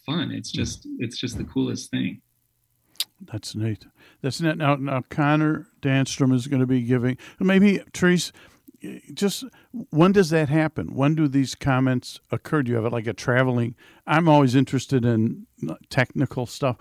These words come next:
Speaker 2: Now, do you have a traveling <laughs> microphone or speakers, or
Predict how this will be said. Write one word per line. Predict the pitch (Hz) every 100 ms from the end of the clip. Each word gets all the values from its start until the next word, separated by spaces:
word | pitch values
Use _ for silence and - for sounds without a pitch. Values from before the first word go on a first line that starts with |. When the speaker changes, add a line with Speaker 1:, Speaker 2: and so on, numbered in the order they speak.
| - - -
Speaker 2:
Now, | 147
do | - 143
you | 170
have | 139
a |
traveling | - 156 156 147 135 120
<laughs> | 117
microphone | 120 147 - 170 180 175 175
or | 107
speakers, | - - 160 143 175 175 165 131
or | 117